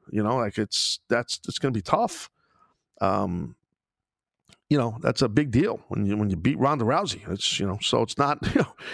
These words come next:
so it's gonna be a little tough, but I don't think she should have that title. I don't think she needs that title. I think she'd be over more, even more than she is as a babyface without the title, to be honest with you. But,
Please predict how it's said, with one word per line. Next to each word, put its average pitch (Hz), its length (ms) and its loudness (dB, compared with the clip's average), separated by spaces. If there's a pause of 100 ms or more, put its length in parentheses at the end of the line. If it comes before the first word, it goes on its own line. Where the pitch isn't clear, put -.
(220)
so 139 340 4
it's 143 200 -2
gonna 170 120 4
be 147 80 4
a 147 60 2
little 143 120 2
tough, 208 400 2
but 131 200 4 (560)
I 147 100 6
don't 180 160 0
think 131 140 2
she 131 120 2
should 123 140 2
have 120 140 2
that 107 180 2
title. 104 480 2
I 123 80 4
don't 143 140 0
think 131 100 0
she 120 120 0
needs 131 220 2
that 117 140 2
title. 98 280 2
I 160 40 4
think 202 160 0
she'd 131 140 2
be 139 80 6
over 120 200 2
more, 131 680 2
even 143 240 2
more 156 160 2
than 151 100 -2
she 123 220 2
is - 300 0
as 104 120 2
a 104 40 2
babyface 98 580 2
without 151 280 2
the 147 60 -2
title, - 380 -2 (100)
to 95 60 -14
be 104 120 0
honest 156 280 0
with - 120 -10
you. 73 100 -12 (880)
But, 147 200 4